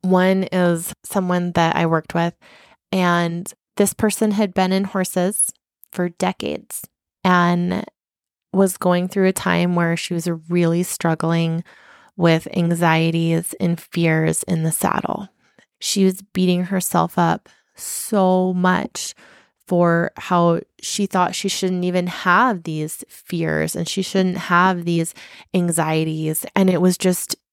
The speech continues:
riding, being around horses at all was no longer fun for her. She honestly hadn't ridden in years at this point. And she just kept all of her worries to herself because she was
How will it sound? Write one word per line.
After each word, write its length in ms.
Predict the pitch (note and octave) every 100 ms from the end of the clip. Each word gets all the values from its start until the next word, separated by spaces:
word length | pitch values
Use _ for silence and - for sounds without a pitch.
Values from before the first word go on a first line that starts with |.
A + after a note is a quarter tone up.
| _
riding, 520 | F#3 F3+ F#3 G3 F#3+ - -
being 200 | - A3+
around 220 | B3+ A#3 G#3
horses 400 | G3 G3 F#3+ F3
at 80 | -
all 420 | D#3+ D3 - -
was 200 | - F3+
no 160 | F#3 E3+
longer 300 | E3+ E3 E3
fun 280 | - D#3+ F3
for 160 | E3+
her. 320 | D#3+ D#3+ D#2 - _
She 100 | -
honestly 360 | F3+ F3 F3+ F#3
hadn't 440 | E3+ F3 E3+ -
ridden 520 | E3 E3 D#3+ D#3+ D#3+ E3+ _ _ -
in 180 | G3 F#3
years 260 | A3+ D#4
at 120 | -
this 160 | F3+ E3+
point. 360 | - - - - _ -
And 440 | F#3+ F3+ F3+ F#3 - _ _ _ -
she 180 | -
just 240 | G3 F#3+ -
kept 320 | - G#3 - -
all 220 | F#3 G3+
of 100 | G#3
her 180 | G#3 F#3
worries 840 | E3+ E3+ F3+ G3+ F#3 F3+ - - - -
to 160 | G3+
herself 720 | F3+ F#3 - - F3+ G3+ E3+ -
because 600 | F#3 - F#3 F3 E3+ - - _ -
she 280 | - F#3+
was 320 | F3 F3 E3+